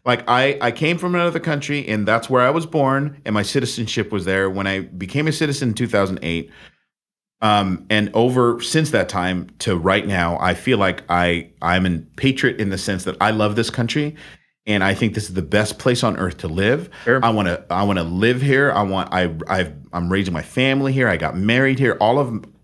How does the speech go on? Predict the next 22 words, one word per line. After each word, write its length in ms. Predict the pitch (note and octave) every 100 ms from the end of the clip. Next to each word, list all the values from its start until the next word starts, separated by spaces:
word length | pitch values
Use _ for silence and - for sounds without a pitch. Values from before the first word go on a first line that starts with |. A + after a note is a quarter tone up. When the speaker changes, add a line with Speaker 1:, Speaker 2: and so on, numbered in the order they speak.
| G#2+
Speaker 1:
everything 380 | C3 F3 G3+
that 100 | F#3
I 80 | C#3+
want 480 | G2 G2+ G#2+ D3 -
is 140 | A2
in 180 | - A2
this 180 | G#2 G2+
country, 300 | - F2+ G#2+
but 160 | F#2 G2
it's 120 | D#2+
based 380 | D#2 A#2+ C#3 C#3
on 340 | A2 G#2 G2+ G2+ -
the 60 | G2+
freedoms 560 | - D#3 D3+ B2+ A2
that, 260 | F#2+ F#2+ F#2 - - -
uh, 180 | F#2 F#2
the 220 | F#2 F#2+
Constitution 640 | - C3+ A#2 A2+ B2 G#2+
of 60 | G#2+
the 40 | G2
United 280 | G2 F#2+
States 340 | F#2 G#2+ G2